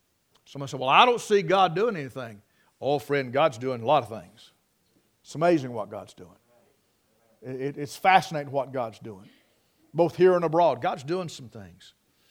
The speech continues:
Matter of fact, I think I've heard more people praying this past week in Burden than I think I have in four years. I don't think I've heard of people, I, I mean, people have been praying. People have been scared.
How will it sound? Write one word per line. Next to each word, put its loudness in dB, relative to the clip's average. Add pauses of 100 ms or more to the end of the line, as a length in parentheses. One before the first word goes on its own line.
(200)
Matter 10
of -2
fact, 2
I 4
think -2
I've 4
heard -2
more -2
people -8
praying -2
this -10
past 0
week 0
in -8
Burden 2
than -4
I -4
think -8
I 0
have 0
in -10
four -4
years. -10 (1080)
I 8
don't 2
think 2
I've 8
heard 4
of -8
people, 0
I, 4
I 2
mean, -8
people -6
have -10
been 0
praying. -8 (520)
People 2
have -4
been 2
scared. -2